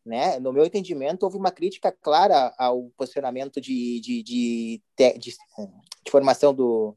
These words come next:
Miguel Ramírez, né? Porque ele tem essa de baixar as linhas, né, em certa-, em determinado tempo de jogo e depois, né, eh, ser reativo no contra-ataque, né? Então, isso causa, causa um abatimento bem, bem grande, assim, bem grande.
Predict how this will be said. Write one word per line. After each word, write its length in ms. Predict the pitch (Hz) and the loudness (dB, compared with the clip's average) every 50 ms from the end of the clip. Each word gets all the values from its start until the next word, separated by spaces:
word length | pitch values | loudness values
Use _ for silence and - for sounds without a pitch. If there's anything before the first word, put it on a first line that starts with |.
| _ - | _ -8
Miguel 300 | 135 123 123 127 120 127 | -4 0 2 2 2 2
Ramírez, 480 | 123 123 123 113 117 117 120 113 107 | 0 -2 -4 -4 -4 -6 -6 -8 -8
né? 260 | 101 101 101 101 101 - _ - - - - _ - | -10 -12 -12 -14 -16 -20 _ -20 -20 -20 -20 _ -2
Porque 200 | - 123 - 147 | -2 2 4 4
ele 120 | 139 139 | 2 4
tem 240 | - - 190 196 156 | 4 4 4 6 6
essa 200 | 151 151 - 131 | 4 2 0 -6
de 100 | 127 123 | -6 -4
baixar 340 | 123 120 120 - 135 143 143 | -4 -4 -2 0 0 0 0
as 120 | 127 - | 0 -2
linhas, 380 | 120 127 156 190 214 196 156 - | -6 -10 -6 -2 -2 -2 -2 -2
né, 200 | 131 147 175 185 | -2 -2 -2 -2
em 120 | 156 135 | -4 -6
certa-, 400 | - - 123 - 120 - 120 - - | -8 -10 -10 -10 -10 -10 -10 -6 -6
em 100 | 127 117 | -6 -8
determinado 460 | 120 - 131 123 123 123 127 131 123 | -4 -2 -2 0 0 -2 -2 -4 -6
tempo 280 | - - 131 123 - _ - | -8 -8 -10 -12 -12 _ -18
de 80 | - | -12
jogo 340 | - 120 123 151 180 190 - _ _ _ _ _ _ _ _ - | -4 2 2 4 4 2 0 _ _ _ _ _ _ _ _ -4
e 60 | 185 | 2
depois, 520 | 180 190 190 - 175 175 180 196 226 214 190 | 2 2 2 2 0 4 6 6 6 4 2
né, 300 | 165 160 180 220 233 - - | 0 -2 -2 -2 -4 -4 -2
eh, 140 | 147 147 147 | 0 0 0
ser 200 | 147 - 165 160 | 0 -2 -4 -2
reativo 500 | 165 165 160 - - - 165 175 170 185 | -2 -2 -2 -4 -6 -8 -8 -6 -6 -6
no 100 | 180 175 | -6 -6
contra-ataque, 580 | - 180 175 202 180 175 180 170 165 - - - | -6 -6 -4 -4 -2 -2 -2 -2 -2 -4 -8 -10
né? 160 | 113 113 - _ _ _ _ _ _ _ _ _ _ | -10 -10 -12 _ _ _ _ _ _ _ _ _ _
Então, 300 | - - 113 117 120 131 | -12 -10 -8 -6 -6 -8
isso 220 | 127 - 151 143 139 | -4 0 0 0 2
causa, 760 | - 139 135 143 143 147 147 143 143 143 139 139 139 143 - - 190 _ _ _ _ _ | 4 4 6 6 6 6 6 4 4 2 0 -4 -6 -8 -12 -16 -20 _ _ _ _ _
causa 240 | - 131 127 127 143 | -4 -2 0 0 0
um 40 | 139 | -2
abatimento 680 | 135 135 139 139 - - 143 131 135 143 139 - 147 | -2 -2 -2 -2 -2 -4 -4 -2 -2 -2 -2 -2 -2
bem, 380 | 131 131 139 151 156 156 156 147 | -2 -2 -2 -2 -4 -8 -4 -2
bem 140 | 135 139 151 | -2 2 4
grande, 280 | 156 151 151 143 131 123 | 6 6 6 4 2 -2
assim, 240 | - - - 107 104 | -6 -8 -10 -10 -8
bem 140 | 104 110 120 | -8 -8 -6
grande. 380 | 127 120 110 101 98 - - | -6 -6 -6 -8 -10 -14 -16